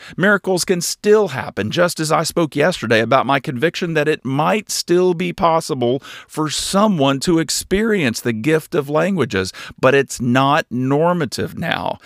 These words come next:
It is not nor-, the normal way that God works among his people after the Bible was completed. Well,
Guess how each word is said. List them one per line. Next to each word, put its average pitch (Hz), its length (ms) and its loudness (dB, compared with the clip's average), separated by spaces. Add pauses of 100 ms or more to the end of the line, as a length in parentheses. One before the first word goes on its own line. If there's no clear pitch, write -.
(180)
It 131 160 2
is 123 160 -2
not 127 420 2
nor-, 147 600 0
the 127 160 0
normal 135 500 2
way 104 280 -2
that 135 220 -4
God 131 360 0
works 175 440 0
among 131 380 0
his 127 180 -4
people 185 640 -4 (640)
after 120 320 0
the 156 80 0
Bible 120 340 2
was 120 160 0
completed. 156 640 -4 (1040)
Well, 117 380 2